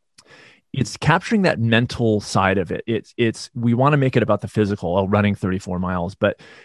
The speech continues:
it's the daunting nature of, of that,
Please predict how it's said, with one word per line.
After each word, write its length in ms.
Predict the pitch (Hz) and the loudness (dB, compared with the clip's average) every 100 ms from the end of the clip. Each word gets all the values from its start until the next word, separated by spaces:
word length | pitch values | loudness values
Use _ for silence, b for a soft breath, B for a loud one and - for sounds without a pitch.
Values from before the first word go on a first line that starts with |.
| B - | B 0
it's 220 | 127 - | 0 0
the 100 | 117 | -2
daunting 580 | 104 123 175 196 156 113 | 2 4 4 2 2 2
nature 400 | 110 117 113 110 | 0 0 -2 -2
of, 360 | 95 95 92 - b b b b b _ - | 0 -2 -2 -12 b b b b b _ 0
of 200 | 110 95 | 0 2
that, 200 | 98 95 | 2 0